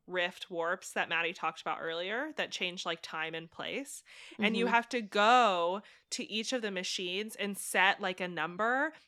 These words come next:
Speaker 1: And what you're doing
Speaker 2: Mm-hmm.
Speaker 1: is setting, like, either, like, the hundred year, the ten year, or, like, the one year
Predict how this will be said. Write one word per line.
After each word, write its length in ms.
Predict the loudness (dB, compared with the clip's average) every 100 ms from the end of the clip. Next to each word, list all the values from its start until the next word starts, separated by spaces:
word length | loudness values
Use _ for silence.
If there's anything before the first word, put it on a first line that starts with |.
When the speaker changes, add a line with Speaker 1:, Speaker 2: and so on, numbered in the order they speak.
| _
Speaker 1:
And 100 | -2
what 140 | 0 0
you're 140 | -2
doing 360 | 0 2 4 2
Speaker 2:
Mm-hmm. 60 | 0
Speaker 1:
is 60 |
setting, 480 | 0 2 4 2 0
like, 220 | -2 -2 -2
either, 360 | -2 0 0
like, 220 | 0 -2 -2
the 40 |
hundred 440 | -4 -4 -2 -4 -2
year, 340 | -2 0 0
the 100 | -2
ten 320 | -2 -4 -4
year, 220 | -2 0 0
or, 120 | 0
like, 200 | -2 -4
the 80 | -6
one 300 | -4 -6 -6
year 600 | -4 -2 0 -2 -4